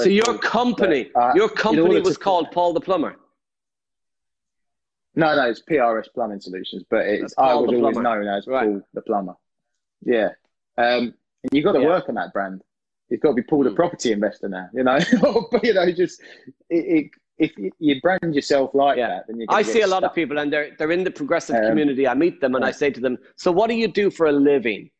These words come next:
Speaker 1: And it's a test. And they always say to me,
Speaker 2: Mm.
Speaker 1: "Oh, I'm a plumber, or I'm an electrician, or I'm, you know, I'm a secre-, I'm a secretary, I'm a
Speaker 2: Mm.
Speaker 1: doctor," or whatever. And you're like, "No, you, you're not.
Speaker 2: Yeah.
Speaker 1: You're not. You, you're a property
Speaker 2: Mm.
Speaker 1: investor.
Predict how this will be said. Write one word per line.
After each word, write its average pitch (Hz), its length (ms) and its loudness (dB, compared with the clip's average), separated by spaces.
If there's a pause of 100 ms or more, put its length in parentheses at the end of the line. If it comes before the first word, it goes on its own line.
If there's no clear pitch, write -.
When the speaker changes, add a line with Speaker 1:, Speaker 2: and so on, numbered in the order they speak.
(420)
Speaker 1:
And 170 100 2
it's 170 140 -2
a 170 40 0
test. - 480 -2
And 147 120 2
they 165 80 4
always 170 200 2
say 156 140 0
to 120 100 -4
me, 143 100 0
Speaker 2:
Mm. 131 80 2
Speaker 1:
"Oh, 131 100 2
I'm 127 160 0
a 120 80 -2
plumber, 131 440 -2
or 120 140 -2
I'm 117 180 -4
an 117 60 -4
electrician, 127 580 -2
or 117 140 0
I'm, 117 180 -4 (240)
you 135 80 2
know, 135 60 4
I'm 120 100 -2
a 117 40 -2
secre-, 165 440 -2
I'm 151 100 0
a 135 60 0
secretary, 143 580 0
I'm 131 240 0
a 113 80 -2
Speaker 2:
Mm. 101 60 -6
Speaker 1:
doctor," 131 500 0
or 120 60 -4
whatever. 120 400 -4 (360)
And 175 180 2
you're 175 100 4
like, 185 220 -2
"No, 196 140 -4
you, 214 140 0
you're 196 200 2
not. 220 480 2 (300)
Speaker 2:
Yeah. 135 140 2
Speaker 1:
You're 214 100 4
not. 226 280 2 (140)
You, 185 140 -6 (240)
you're 190 200 4
a 190 80 0
property 202 680 0
Speaker 2:
Mm. 185 40 2
Speaker 1:
investor. 151 680 -4